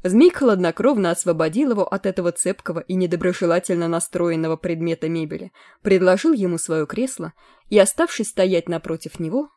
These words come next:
облокотившись о каминную полку, сказал:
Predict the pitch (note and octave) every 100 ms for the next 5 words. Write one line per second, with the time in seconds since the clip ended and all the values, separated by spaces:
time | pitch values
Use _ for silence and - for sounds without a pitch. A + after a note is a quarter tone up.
0 | _ _ - F3+ F#3 F3 E3 - A#3 -
1 | E3+ - - F#3 F3 D#3+ D#3 D3+ F#3+ C4
2 | C4 G3+ - E3+ D#3+ D3+